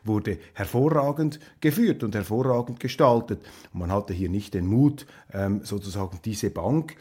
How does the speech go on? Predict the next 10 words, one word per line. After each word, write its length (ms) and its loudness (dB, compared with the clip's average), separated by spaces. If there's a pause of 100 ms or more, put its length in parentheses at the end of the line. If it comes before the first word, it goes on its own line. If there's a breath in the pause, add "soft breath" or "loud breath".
(180 soft breath)
ähm, 360 -4 (240)
gesetzestreu 1120 0
hier, 320 2
wie 80 2
es 120 0
unsere 380 0
Rechtsordnung 680 -2
eigentlich 400 -4
vorgesehen 640 -4
hätte, 420 -4